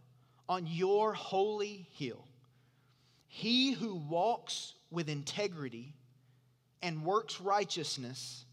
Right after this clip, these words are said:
and speaks truth in his heart. He does not slander with his tongue,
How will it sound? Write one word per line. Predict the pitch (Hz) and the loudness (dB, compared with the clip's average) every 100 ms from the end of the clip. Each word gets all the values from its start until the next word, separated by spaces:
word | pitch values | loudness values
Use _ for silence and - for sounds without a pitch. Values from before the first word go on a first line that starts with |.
| - - - _ - | -20 -20 -20 _ -12
and | 143 | -10
speaks | - 175 180 - | -8 -8 -8 -8
truth | - - 202 151 - | -8 -6 -6 -8 -12
in | 156 | -10
his | 143 | -10
heart. | - - 110 _ _ _ _ _ _ _ _ _ _ _ _ _ _ _ - | -10 -12 -14 _ _ _ _ _ _ _ _ _ _ _ _ _ _ _ -4
He | 147 | -2
does | 160 | 0
not | 175 - | 0 0
slander | - 165 175 202 208 | -2 0 -2 0 2
with | 214 208 | 4 4
his | 196 | 0
tongue, | - 196 208 226 | -2 -2 -2 -6